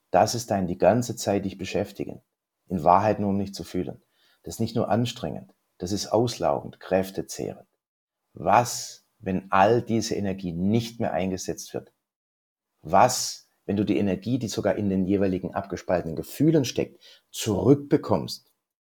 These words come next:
Du wirst ganz, du wirst ganz lebendig, du wirst ganz und diese ganze Energie kommt zu dir zurück.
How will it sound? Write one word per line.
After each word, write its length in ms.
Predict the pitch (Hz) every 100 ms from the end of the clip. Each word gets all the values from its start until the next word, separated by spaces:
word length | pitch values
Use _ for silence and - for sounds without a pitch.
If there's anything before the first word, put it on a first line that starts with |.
| _ _ _ _ _
Du 140 | 92 92
wirst 300 | 104 - -
ganz, 540 | - 127 101 - -
du 120 | 92
wirst 320 | 98 - - _ _
ganz 460 | 98 120 143 139 -
lebendig, 520 | 123 104 113 90 -
du 140 | 92
wirst 240 | 107 - - _ _ _
ganz 500 | - 104 139 104 -
und 180 | - 110
diese 260 | 98 104 -
ganze 380 | 92 110 120
Energie 360 | - 101 90 95
kommt 220 | 98 87
zu 100 | -
dir 160 | 76 76
zurück. 380 | - - -